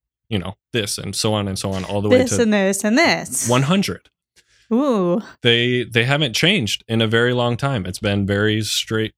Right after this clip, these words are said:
Speaker 1: like this, what you see is what you get. And now E A is claiming they wanna switch it up and make, like, different paths.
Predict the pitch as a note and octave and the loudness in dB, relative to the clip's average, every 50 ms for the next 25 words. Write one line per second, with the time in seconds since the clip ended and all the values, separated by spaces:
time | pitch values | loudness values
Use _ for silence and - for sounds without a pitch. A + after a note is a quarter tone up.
0 | _ _ G#2 G2 F#2 - G2+ G2 - - - - - A2 A2 - A2 G#2 - - | _ _ -6 -6 -6 -4 -6 -6 -6 -8 -10 -10 -6 -4 -4 -2 -2 -2 0 2
1 | A#2 A2+ A2 - A2+ A2 G#2 - A2 G2+ A2 G#2+ - - _ _ _ _ _ _ | 2 0 0 0 -2 -2 -2 -2 -4 -4 -4 -4 -6 -8 _ _ _ _ _ _
2 | _ _ _ _ A2 G#2 G#2 G#2 A2+ B2+ C3+ - A2+ A2+ A2 G#2 G2 F#2+ F#2+ F#2+ | _ _ _ _ -2 0 2 2 2 2 0 0 0 0 2 2 2 2 0 0
3 | F#2 F2+ F2+ - - G#2 G2 F#2+ F#2 F#2 F2+ F2+ F2+ F2+ - _ _ _ _ _ | -2 -4 -6 -4 -4 -2 -2 0 0 -2 -2 -2 -4 -6 -10 _ _ _ _ _
4 | _ _ _ _ _ _ _ _ _ _ _ _ _ _ _ _ A2+ G#2+ G#2+ G#2+ | _ _ _ _ _ _ _ _ _ _ _ _ _ _ _ _ 0 2 2 2
5 | A2 G#2 G2+ - - A2+ G#2 - G#2 G2+ G2+ F#2+ - _ _ _ _ _ _ _ | 2 0 0 0 -2 -2 -2 0 -2 -2 -2 -2 -4 _ _ _ _ _ _ _
6 | _ _ - G2+ G2 F#2+ F#2+ F#2+ F#2+ F#2+ F#2+ F#2 F#2+ - - - - - _ - | _ _ -4 -2 0 0 0 0 0 0 0 -2 -4 -6 -10 -16 -20 -16 _ -6
7 | G2+ F#2+ - _ - A#2 - - G2+ - - - - A2+ G2+ F2+ - - - - | -6 -6 -6 _ -6 -4 -4 -4 -6 -6 -8 -8 -6 -2 -2 -2 -4 -4 -14 -18
8 | _ - - - - | _ -14 -14 -14 -14